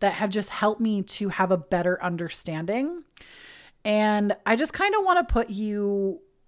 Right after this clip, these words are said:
in the direction, especially if you're a reader, I have lots of book recommendations here. I will link every single book today that I talk about down below, but I just wanna kinda give you some resources for yourself that you can think about, consider.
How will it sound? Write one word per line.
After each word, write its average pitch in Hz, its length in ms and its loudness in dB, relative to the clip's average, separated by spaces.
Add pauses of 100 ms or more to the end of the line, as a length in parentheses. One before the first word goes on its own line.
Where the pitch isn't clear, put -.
(200)
in 226 180 6
the 254 80 6
direction, 226 560 2
especially 285 320 2
if - 80 -4
you're 240 140 4
a 190 40 6
reader, 190 380 2
I 170 80 4
have 165 160 -2
lots 156 420 -2
of 190 100 -2
book 165 220 -4
recommendations 190 640 -2
here. 202 220 -2
I 175 80 -2
will 190 180 2
link 190 320 -2
every 180 240 -2
single 190 280 0
book 165 240 -4
today 175 200 -2
that 156 140 -4
I 156 80 -2
talk 156 260 -6
about 160 160 -2
down 156 160 -6
below, 160 440 -2 (380)
but - 120 2
I 226 40 6
just 277 200 -2
wanna 381 180 4
kinda 320 280 0
give 202 180 -4
you 220 120 -2
some 196 220 0
resources 180 540 -2
for 180 120 -4
yourself - 840 -6
that 175 100 -2
you 175 160 -6
can 170 200 -4
think 254 220 2
about, 214 300 4
consider. 208 720 2